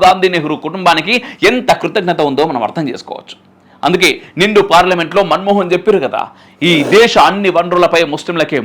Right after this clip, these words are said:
మొదటి హక్కు అని. దాంట్లో భాగమే వక్ఫ్ చట్టం కూడా. వక్ఫ్ చట్టానికి మార్పులు చేర్పులు చేయాలా వద్దా? ఓవైసీ మొదలు మమత, అఖిలేష్ మీదుగా రాహుల్ దాకా అందరూ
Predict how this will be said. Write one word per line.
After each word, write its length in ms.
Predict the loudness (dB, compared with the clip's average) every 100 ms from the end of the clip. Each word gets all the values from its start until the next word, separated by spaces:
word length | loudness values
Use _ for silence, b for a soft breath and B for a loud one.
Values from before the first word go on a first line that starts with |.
| -4
మొదటి 280 | -6 -6 -8
హక్కు 220 | -8 -12 -14
అని. 120 | -14 _ _ _ -8 0
దాంట్లో 240 | 0 0 2
భాగమే 340 | 2 4 2 -2 B 0
వక్ఫ్ 180 | 0 2 0
చట్టం 240 | 0 -4 -4
కూడా. 140 | -10 -10 _ b _
వక్ఫ్ 160 | 0 2
చట్టానికి 420 | 2 4 2 2 -4 2
మార్పులు 400 | 2 2 2 0 0
చేర్పులు 320 | -2 -2 -6 -4
చేయాలా 400 | -2 0 2 0 -2 -6 -8
వద్దా? 300 | -8 0 0 0 B 0 2
ఓవైసీ 380 | 4 4 2 -2
మొదలు 260 | 0 2 0 -2
మమత, 260 | -4 0 0 0
అఖిలేష్ 340 | 0 -2 -2 -4
మీదుగా 240 | 0 2
రాహుల్ 400 | 4 4 4 4 4
దాకా 200 | 2 2
అందరూ 400 | 0 0 0